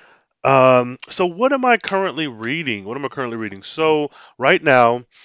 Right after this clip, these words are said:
I am reading, uh, Perfect Play. It is a book by G S Carr. Now, this is the book I mentioned earlier where it's a romance book, and I'm reading it because once I had that realization that, oh, you are a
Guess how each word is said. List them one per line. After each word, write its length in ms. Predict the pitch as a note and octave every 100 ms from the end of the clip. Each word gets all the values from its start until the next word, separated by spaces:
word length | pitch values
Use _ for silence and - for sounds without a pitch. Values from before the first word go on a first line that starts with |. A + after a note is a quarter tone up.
| _ _
I 120 | C3+ C3+
am 320 | C#3 C3 B2
reading, 640 | A#2 A#2+ A2+ A2 A2 A2 - -
uh, 500 | G#2+ G#2 G2+ F#2+ - - _ _ _
Perfect 460 | - E3 E3 D3+ -
Play. 420 | - D3 A2 E2 _
It 160 | A#2+ A#2
is 140 | A2
a 100 | A2
book 240 | G#2+ A#2
by 140 | G#2 G2+
G 280 | F#2+ A2 B2
S 220 | A2 G#2
Carr. 520 | - - A2+ G2+ D#2+ D#2+ - -
Now, 80 | A#2+
this 240 | A#2+ G3 G#3+
is 100 | F#3+
the 100 | D3+
book 240 | B2+ C3
I 100 | B2
mentioned 420 | A#2+ A#2+ A#2 G#2+ -
earlier 400 | B2+ B2 A2+ G#2+
where 360 | G2+ G#2+ G#2+ - - -
it's 160 | B2
a 60 | A#2+
romance 480 | C#3+ G#3+ E3+ A2+ -
book, 420 | F#2+ G#2 G#2 - _ - _
and 100 | -
I'm 200 | B2+ A#2+
reading 340 | B2 G3+ A#3 F#3+
it 320 | C3+ A#2+ - _
because 520 | B2 - B2+ B2 A#2
once 260 | A#2+ C3+ D#3
I 80 |
had 220 | A#2 C3+ A#2+
that 160 | G#2+
realization 580 | B2 A#2+ A2+ A2+ A#2 A#2+
that, 140 | G#2+ -
oh, 140 | - C3
you 220 | A#2+ A#2+
are 200 | G#2+ G#2
a 300 | G#2 G#2+ G#2+